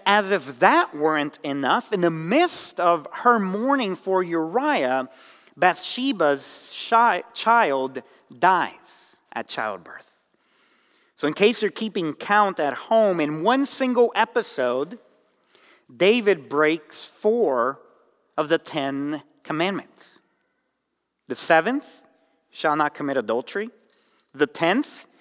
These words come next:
"Shall not covet your neighbor's wife." The sixth, "You shall not kill."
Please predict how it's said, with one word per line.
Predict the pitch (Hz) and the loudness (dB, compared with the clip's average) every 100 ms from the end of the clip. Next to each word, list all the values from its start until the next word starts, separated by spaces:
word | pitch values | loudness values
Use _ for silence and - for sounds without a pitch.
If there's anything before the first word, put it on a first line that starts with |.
| _ - | _ -10
"Shall | - 143 | -4 -2
not | 151 - | -2 0
covet | 160 147 156 | 0 0 -2
your | 143 | -2
neighbor's | 147 139 123 | -2 -4 -6
wife." | 107 113 190 - - _ _ _ _ | -4 -4 -4 -10 -20 _ _ _ _
The | 131 | -6
sixth, | 131 - 175 185 - - - _ _ _ | -4 0 0 0 -4 -16 -16 _ _ _
"You | 117 | -16
shall | - 156 151 | -4 0 2
not | 170 - | 0 -2
kill." | - 143 123 | -4 -2 -2